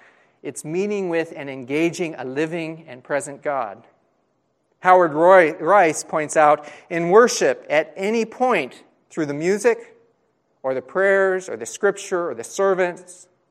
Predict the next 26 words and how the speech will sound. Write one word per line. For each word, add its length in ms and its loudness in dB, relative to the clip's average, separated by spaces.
or 100 -4
the 80 -8
sense 300 -2
of 80 -4
community, 680 -2
or 160 2
the 80 -6
sacraments, 800 0
people 420 0
may 200 -2
discover 580 -4
the 100 -8
reality 720 -8
of 100 -12
God's 300 -4
presence." 640 -8
And 120 -10
the 60 -8
most 380 2
common 520 -2
block 640 2
to 100 -6
being 320 -6
open 380 0
to 160 -8
God 500 2